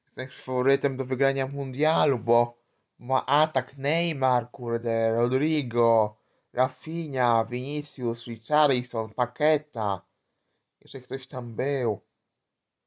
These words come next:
Chyba Jesus jeszcze miał być, ale Jesus tam jakiś uraz dostał. Wiecie, o co chodzi. Takich gadali, gadali, a jak zwykle odpali w ćwierćfinale, to z kimś słabszym.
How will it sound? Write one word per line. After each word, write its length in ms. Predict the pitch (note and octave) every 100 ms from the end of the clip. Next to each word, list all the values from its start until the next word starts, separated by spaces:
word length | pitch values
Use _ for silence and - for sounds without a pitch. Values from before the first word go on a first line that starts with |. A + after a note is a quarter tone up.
| _ _ _ _ _ _ _
Chyba 140 | A2+ A2
Jesus 580 | G2+ G#2 B2+ B2 A2 G#2+
jeszcze 280 | G2+ -
miał 200 | F#2 F#2+
być, 220 | F#2+ F#2+ G2
ale 100 | F#2
Jesus 260 | - G2+
tam 140 | - G#2
jakiś 240 | - -
uraz 340 | G2+ G#2+ G2 _
dostał. 480 | G#2 G2+ - G#2 - _ _ _ _ _ _ _ _ _ _ _ _ _ _ _
Wiecie, 280 | B2+ - G#2
o 60 |
co 160 | - G#2+
chodzi. 360 | - G2+ G2+ G2 _ _ _ -
Takich 300 | - D#3+ A#2
gadali, 500 | A#2 G#2+ A2+ B2+ B2
gadali, 560 | A2+ A2+ A2+ A#2 A2+
a 60 | A2+
jak 220 | A2+ A2
zwykle 320 | G2+ A2+ A#2
odpali 320 | G#2+ A2+ A2
w 60 | G#2+
ćwierćfinale, 840 | - - G#2 - - A2 G#2+ G#2
to 140 | G2+ G2
z 120 | -
kimś 420 | G#2+ G#2 - - _ _ _ _
słabszym. 680 | _ - A#2 G2 - - G2+